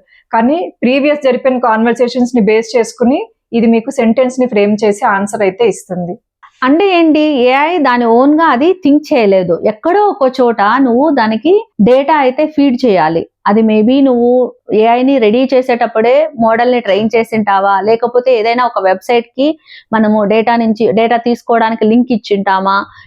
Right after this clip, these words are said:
Speaker 2: ఏదో ఒకటి, ఏదో ఒక ఫామ్ లో దానికి డేటా అయితే ఉండాలి. ప్రీవియస్ డేటాను బట్టి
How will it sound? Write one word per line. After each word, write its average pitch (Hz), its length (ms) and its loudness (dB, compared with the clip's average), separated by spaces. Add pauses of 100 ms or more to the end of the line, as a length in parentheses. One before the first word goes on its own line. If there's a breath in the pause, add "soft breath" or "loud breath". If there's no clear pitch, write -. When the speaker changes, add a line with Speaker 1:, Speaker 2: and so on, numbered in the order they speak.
(120)
Speaker 2:
ఏదో 370 260 2
ఒకటి, 202 340 -2 (100)
ఏదో 247 220 2
ఒక 320 200 -2
ఫామ్ 247 300 0
లో 302 80 2
దానికి 233 380 -2
డేటా 226 300 0
అయితే 226 280 0
ఉండాలి. 196 440 0
ప్రీవియస్ 285 600 0
డేటాను 226 520 0
బట్టి 294 340 -2